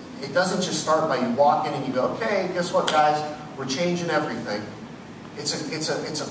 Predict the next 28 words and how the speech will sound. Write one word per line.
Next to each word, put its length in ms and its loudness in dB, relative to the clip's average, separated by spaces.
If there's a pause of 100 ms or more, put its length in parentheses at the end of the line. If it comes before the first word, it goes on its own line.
process 540 -2
of 160 -10
educating 600 -4
and 160 -8
informing 600 -4
and 420 -10
helping 420 -4
them 180 -6
understand 460 -8 (180)
why, 480 0 (400)
and 100 -12
helping 300 -2
them 120 -2
actually 320 -2
understand 380 -8
that 220 -8
in 80 -8
the 60 -6 (220)
future, 420 -2 (720)
this 200 -4
is 80 -6
actually 340 -4
gonna 160 -2
be 60 -4
more 200 -2
beneficial 720 -2
for 80 -8
them 220 0